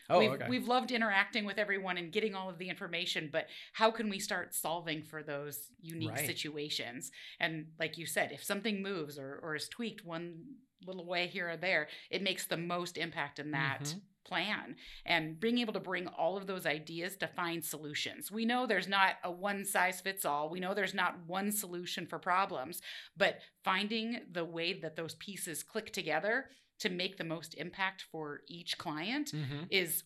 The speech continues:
Speaker 2: what gets us excited on, on the design side of
Speaker 1: Sure.
Speaker 2: it. And being able to make unique and special, uh, places in those buildings that those users will remember.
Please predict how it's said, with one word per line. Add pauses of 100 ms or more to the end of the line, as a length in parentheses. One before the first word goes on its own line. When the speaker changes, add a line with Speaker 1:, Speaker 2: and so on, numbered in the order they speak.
(140)
Speaker 2:
what
gets
us
excited
on, (160)
on
the
design
side
of
Speaker 1:
Sure.
Speaker 2:
it. (340)
And (260)
being
able
to (120)
make (160)
unique
and
special, (300)
uh,
places (100)
in
those
buildings
that
those
users
will
remember.